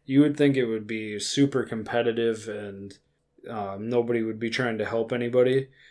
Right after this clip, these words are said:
If you even wanna get into speedrunning a game, or you think, you know, there's a game that you think you're good at and you kinda wanna pick it up, or, you know, even you're looking for tips on how to beat a game,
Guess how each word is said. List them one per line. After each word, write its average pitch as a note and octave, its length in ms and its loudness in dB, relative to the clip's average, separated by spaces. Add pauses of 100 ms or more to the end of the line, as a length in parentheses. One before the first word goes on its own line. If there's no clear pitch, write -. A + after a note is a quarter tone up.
(120)
If B2+ 160 -2
you F#3 160 2
even F#3 200 0
wanna D3 240 6
get B2 200 2
into C3+ 220 2
speedrunning A#2 680 -2
a A2 40 -4
game, A2 340 -4
or G#2+ 80 -4
you A2 120 -6
think, A#2 480 -8 (300)
you A#2+ 120 -2
know, G2+ 340 -2 (340)
there's A#2 360 2 (220)
a C3+ 60 -2
game A#2+ 360 0
that G#2+ 360 0 (420)
you C#3 160 -4
think B2 220 -2
you're A#2 120 2
good A#2 200 6
at A2+ 220 4
and A2+ 100 -8
you A2 80 -8
kinda A2+ 280 -4
wanna G#2+ 380 -4 (460)
pick C#3 140 6
it B2 100 4
up, B2 320 6
or, A2 360 4 (680)
you D3+ 100 6
know, C3 120 6
even C3+ 220 6
you're B2+ 140 2
looking B2+ 280 2
for A2+ 160 -2
tips C3 320 0
on A2+ 120 0
how A#2+ 160 4
to A#2+ 60 2
beat B2+ 220 -2
a B2+ 60 2
game, C#3+ 360 2